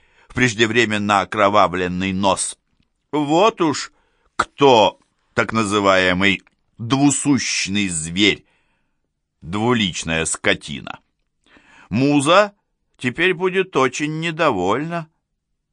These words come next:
разозлится, как сущая гарпия, что столько работы потрачено впустую.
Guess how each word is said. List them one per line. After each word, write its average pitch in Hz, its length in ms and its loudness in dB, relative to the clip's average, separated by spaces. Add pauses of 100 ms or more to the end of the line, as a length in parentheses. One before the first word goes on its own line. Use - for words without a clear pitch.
разозлится, 185 840 -2
как 98 220 -2
сущая 87 680 -4
гарпия, 76 840 -4 (440)
что 131 220 0
столько 139 480 -2
работы 156 480 2
потрачено 85 640 -4
впустую. 110 800 -8